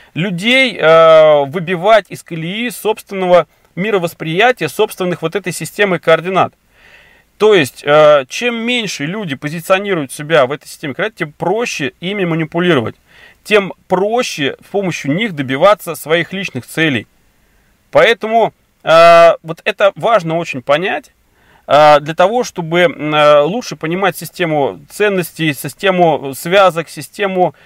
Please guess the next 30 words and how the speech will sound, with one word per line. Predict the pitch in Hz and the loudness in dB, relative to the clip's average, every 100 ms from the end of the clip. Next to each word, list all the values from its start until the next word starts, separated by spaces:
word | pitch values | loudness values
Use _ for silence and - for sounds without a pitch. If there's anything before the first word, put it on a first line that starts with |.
| _ - | _ -10
зависимостей | 123 185 208 196 165 156 - 135 110 _ _ _ _ _ _ _ - | 0 0 0 -10 -10 -10 -10 -12 -12 _ _ _ _ _ _ _ -16
и | 127 | -14
систему | 147 - 190 147 | -10 -4 -2 -2
вот | 143 | -6
этих | 160 - | -10 -10
вот | 156 | -6
понятий | - 165 156 131 | -2 -2 -2 -6
жизненных. | 127 151 120 98 - _ _ _ _ _ - _ | -8 -8 -8 -10 -14 _ _ _ _ _ -20 _
Ну, | - 262 - | -2 0 0
на | 165 | -4
сегодня | - 226 214 180 | -4 -4 0 2
я | 180 160 | 2 2
как | 165 | -4
бы | 160 | -8
много | 185 208 135 | -6 -6 -6
чего | - 147 | -8 -10
рассказал, | 131 - 170 247 254 | -6 -4 0 2 2
и | - 147 143 135 127 | 0 -6 -6 -10 -12
как | 131 123 | -10 -8
бы | |
уже | 131 135 | -8 -8
десять | 165 160 - | -10 -12 -8
минут | 196 226 | -8 -6
практически | - 175 175 - - | -6 -6 -10 -10 -4
рассказываю. | 151 151 160 143 127 127 - _ _ _ _ _ _ _ _ _ - | -2 0 0 0 0 -4 -4 _ _ _ _ _ _ _ _ _ -16
Суть | - 277 269 - | -2 -2 -2 -4
основная, | 175 202 214 190 143 113 - - | -2 -2 0 2 2 0 -6 -4
а, | 143 143 143 143 143 - _ | 2 6 8 6 4 -2 _
это | - 233 220 208 _ | -2 0 0 -2 _
к-, | - | -20